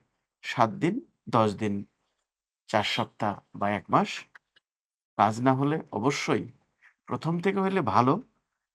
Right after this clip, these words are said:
না হলে একজন ভালো ফিজিওথেরাপি চিকিৎসক দেখে এক্সারসাইজ থেরাপি করিয়ে আপনাকে কারেকশন করতে হবে যে আসলে ব্যথাটা কোথা থেকে আসছে।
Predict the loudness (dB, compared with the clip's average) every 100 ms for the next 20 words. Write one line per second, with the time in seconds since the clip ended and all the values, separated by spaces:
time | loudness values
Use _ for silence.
0 | -10 -6 -2 -2 -2 -4 -6 -4 -4 -2
1 | -4 -2 0 0 -2 -2 -2 -4 -4 -4
2 | -4 -8 -12 _ _ _ _ -6 -4 -4
3 | -2 -2 -2 -6 -8 -8 -14 -16 _ _
4 | _ _ -6 0 2 2 2 -2 -6 -6
5 | 2 4 4 0 -6 -6 -6 -6 -6 -8
6 | -10 _ _ _ _ 0 2 2 -2 0
7 | 2 2 -2 -6 -6 -8 _ _ _ _
8 | -4 -2 0 2 2 0 -2 -4